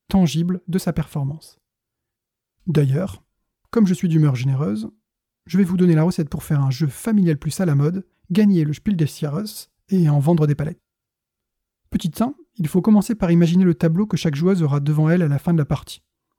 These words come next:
Ça peut être un royaume en domino, une mosaïque de pièces de tissu ou de carrelage, un vitrail, vous voyez le topo. Petit deux, ensuite vous mettez toutes les pièces au centre de la table. Reste à trouver une petite règle inédite pour que les joueuses sélectionnent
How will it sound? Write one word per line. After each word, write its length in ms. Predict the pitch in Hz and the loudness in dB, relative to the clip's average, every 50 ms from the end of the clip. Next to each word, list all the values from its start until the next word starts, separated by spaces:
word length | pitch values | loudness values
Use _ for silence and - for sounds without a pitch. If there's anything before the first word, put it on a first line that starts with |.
| _ _ _ _ | _ _ _ _
Ça 160 | - 165 139 | -6 -6 -4
peut 160 | - 151 147 | -2 0 0
être 280 | 147 143 - - 147 143 | 0 0 -2 -2 -4 -2
un 220 | 139 143 143 135 | 0 0 0 0
royaume 380 | 131 131 151 151 156 160 147 147 | 0 0 2 2 2 4 4 2
en 80 | 147 | 2
domino, 540 | 143 143 143 156 165 170 180 202 220 233 - _ _ _ _ _ - | 2 2 2 4 4 4 2 2 0 -2 -6 _ _ _ _ _ 0
une 140 | 165 151 156 | 4 4 6
mosaïque 380 | 165 165 143 156 156 156 151 | 6 4 4 2 0 0 0
de 80 | 143 143 | -2 -4
pièces 220 | - - 151 147 | -2 0 -2 0
de 100 | 143 147 | 0 -2
tissu 400 | 139 - 156 143 - - 208 214 | -4 -4 -6 -6 -4 -2 -2 0
ou 100 | 202 170 | 0 0
de 100 | 147 147 | 0 0
carrelage, 520 | 143 - 151 156 165 175 196 208 202 185 - _ _ _ _ _ - | 0 0 0 0 0 0 0 -2 -4 -6 -10 _ _ _ _ _ -4
un 100 | 151 147 | -2 -2
vitrail, 520 | 139 151 147 - - 180 185 196 202 196 - _ _ _ _ _ _ _ _ _ _ | 0 -2 -4 -4 -2 -2 0 0 0 -2 -6 _ _ _ _ _ _ _ _ _ _
vous 120 | 160 160 151 | -4 -2 0
voyez 200 | 151 156 151 156 | 2 2 2 2
le 80 | 151 | 0
topo. 340 | - 165 147 - 160 160 _ _ _ _ _ _ _ _ _ _ _ _ _ _ - - | -2 -4 -6 -6 -8 -14 _ _ _ _ _ _ _ _ _ _ _ _ _ _ -6 -4
Petit 240 | 170 - - 180 156 | -4 -4 -2 -2 0
deux, 240 | 156 233 277 - _ _ _ _ _ | 0 0 -2 -2 _ _ _ _ _
ensuite 300 | - 170 - - 226 190 | -4 -2 -2 -2 0 2
vous 60 | 175 | 2
mettez 200 | 165 160 - 180 | 2 2 2 0
toutes 160 | - - 220 220 | -2 -2 -2 -2
les 80 | 202 | -2
pièces 220 | 208 - 233 - 214 | 0 -2 -4 -4 -4
au 40 | |
centre 300 | - - 214 196 - 185 | -4 -2 -2 -2 -2 0
de 60 | 170 156 | 0 2
la 120 | 156 147 | 0 0
table. 360 | - 151 143 147 139 143 - _ _ _ _ _ | -2 -4 -6 -6 -6 -10 -12 _ _ _ _ _
Reste 180 | - 165 - - | -4 -4 -2 -2
à 60 | 147 | -2
trouver 240 | - - 160 170 175 | -2 0 2 2 2
une 100 | 156 - | 2 2
petite 300 | - 190 - 180 - - | 0 -2 -2 -2 -4 -2
règle 220 | 170 160 147 147 | -2 0 0 2
inédite 380 | 143 147 147 143 170 226 208 - | 2 2 2 0 -2 -4 -6 -6
pour 160 | - 170 - | -8 -8 -4
que 80 | - | -2
les 80 | 156 160 | -2 0
joueuses 280 | 160 170 185 214 214 214 | 0 2 2 0 0 0
sélectionnent 460 | - 170 156 143 - 160 147 147 | -2 -4 -4 -2 -2 -2 -2 -2